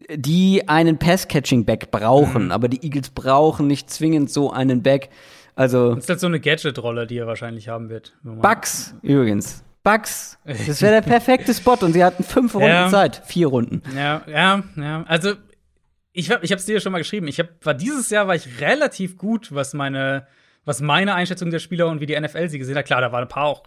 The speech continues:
Speaker 2: völlig daneben, aber
Speaker 1: Aber
Speaker 2: so
Speaker 1: es ist
Speaker 2: vom
Speaker 1: nicht dein Ziel. Also,
Speaker 2: Nee, nee, nee, nee, ist nicht mein
Speaker 1: ne?
Speaker 2: Ziel, genau. Also gar nicht. Das war dann mehr so eine Beobachtung.
Speaker 1: Ja.
Speaker 2: Ähm,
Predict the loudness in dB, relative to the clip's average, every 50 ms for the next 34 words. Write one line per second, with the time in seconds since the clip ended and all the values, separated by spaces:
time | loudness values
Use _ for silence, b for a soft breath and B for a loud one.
0 | -20 _ _ -6 -2 -2 -2 -2 -2 -2 -2 -2 -2 -4 -6 -8 -8 -6 -4 -2
1 | 0 0 2 0 0 -2 b b b b b b b 0 2 4 4 4 4 4
2 | 2 2 2 2 2 2 4 4 4 4 2 0 -2 -2 2 4 4 4 4 2
3 | 0 -2 -4 -2 0 2 2 4 4 4 4 4 4 4 2 2 2 2 2 0
4 | 0 -2 -4 -6 -4 -2 0 0 0 0 0 -4 -6 -6 -6 -6 -8 -8 -8 -10
5 | -12 -12 -14 -18 _ -14 -4 -2 0 0 0 -2 -4 -8 -10 -6 -2 0 0 0
6 | 0 0 -2 -2 -4 -4 -6 -6 -8 -4 -2 -2 -2 -2 -2 -4 -6 -6 -6 b
7 | b b b b -8 -8 -8 -6 -6 -4 -4 -4 -4 -6 -8 -10 -12